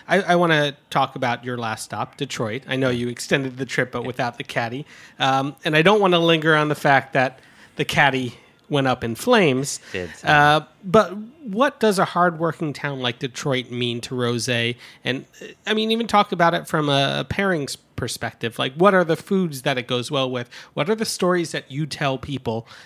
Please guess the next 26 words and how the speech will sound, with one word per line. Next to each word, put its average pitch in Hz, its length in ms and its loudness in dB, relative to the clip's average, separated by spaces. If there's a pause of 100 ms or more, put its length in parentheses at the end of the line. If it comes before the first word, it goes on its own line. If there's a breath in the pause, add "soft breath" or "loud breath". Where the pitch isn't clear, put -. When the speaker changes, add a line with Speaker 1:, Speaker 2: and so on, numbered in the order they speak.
Speaker 1:
that, 135 240 -2
that 123 220 -2
hopefully 156 460 -2
brings 135 380 -2
them 123 220 -2
into 120 380 -4
this 110 260 -8
greater 113 340 -6
rosé 104 420 -10
world? 110 460 -14 (800 loud breath)
Speaker 2:
Well, 135 400 0
twenty 160 260 0
years 139 240 2
ago 107 220 0
when 101 100 -2
I 95 80 0
passed 101 420 -6
through, 95 440 -6 (140)
uh, 90 200 -8
Detroit, 90 560 -6 (540 soft breath)
I 107 180 0
could 104 320 -6
not 95 400 -2
get - 340 -2
one 90 480 -6
single 92 760 -8